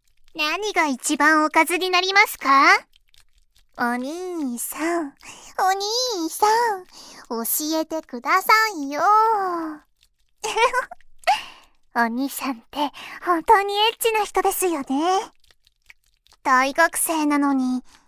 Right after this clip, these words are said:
妹の友達ジェイエスに遠行の提案もらったら、すぐ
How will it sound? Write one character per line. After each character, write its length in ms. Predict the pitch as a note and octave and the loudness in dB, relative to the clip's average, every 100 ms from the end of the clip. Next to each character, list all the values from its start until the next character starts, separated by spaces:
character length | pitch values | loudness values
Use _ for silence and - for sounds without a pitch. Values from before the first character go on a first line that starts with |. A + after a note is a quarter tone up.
| _ E4 | _ -4
妹 500 | D#4 E4 F4 G4 F#4 | 0 4 4 4 2
の 160 | F#4 | 0
友 300 | F#4+ D4 D#4 | 2 0 2
達 280 | F#4+ G4 G4+ | 0 0 -2
ジ 80 | G4+ | 2
ェ 40 | |
イ 20 | |
エ 180 | G#4 A4+ | 4 4
ス 160 | C5+ G4+ | 2 -2
に 320 | D#4 G#3+ G3+ | -2 -4 -6
遠 140 | C4+ | -8
行 220 | E4+ G4 G4 | 0 2 4
の 100 | G4+ | 2
提 140 | A#4 G#4 G#4 | 2 2 4
案 140 | G#4 | 4
も 100 | G#4 | 6
ら 80 | G#4 | 6
っ 20 | G#4 | 6
た 120 | - G4+ | 6 6
ら、 180 | D#4 D#4+ - - | 6 2 -6 -18
す 260 | - - | -10 -4
ぐ 80 | D#4+ | 0